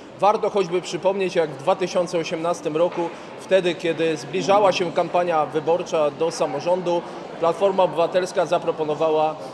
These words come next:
obniżkę cen, ale teraz, kiedy jest po wyborach samorządowych, e, Platforma Obywatelska, Rafał Trzaskowski zdecydowali się na,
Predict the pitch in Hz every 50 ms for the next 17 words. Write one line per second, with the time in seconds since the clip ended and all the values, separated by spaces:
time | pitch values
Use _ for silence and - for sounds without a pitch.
0 | - - - - 180 165 185 214 247 240 - - 226 208 - - 214 196 190 190
1 | 180 - 165 156 151 - 220 208 185 - - 190 185 - 170 160 165 165 156 -
2 | - - 240 254 240 220 175 185 185 175 165 - - 170 160 160 160 151 160 151
3 | 143 139 135 143 180 208 - - - - - - - - - - 147 151 156 156
4 | 151 - - - - 180 180 180 185 202 220 214 214 208 202 175 165 190 180 175
5 | 196 190 180 - - 190 180 185 190 190 208 190 175 - 196 180 175 - 196 185
6 | 165 - - 185 170 - 202 196 190 190 185 180 180 165 185 185 185 185 - 170
7 | 160 160 165 165 156 151 151 156 160